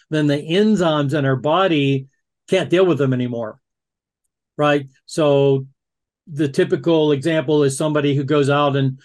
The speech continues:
sprays pesticides in their yard, herbicides in their yard, and doesn't feel well afterwards and says, "Oh,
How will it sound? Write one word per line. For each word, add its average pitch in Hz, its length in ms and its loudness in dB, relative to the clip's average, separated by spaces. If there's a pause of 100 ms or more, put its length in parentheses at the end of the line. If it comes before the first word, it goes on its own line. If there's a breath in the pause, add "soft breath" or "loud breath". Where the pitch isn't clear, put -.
(140)
sprays 160 720 0
pesticides 147 640 0
in 131 100 0
their 127 120 -2
yard, 160 560 2
herbicides 147 840 -2 (420 soft breath)
in 151 100 -2
their 139 100 2
yard, 151 540 2
and 143 160 -2
doesn't 139 280 0
feel 185 260 4
well 143 240 2
afterwards 135 560 0 (240 soft breath)
and 139 160 -2
says, 151 240 0
"Oh, 196 360 0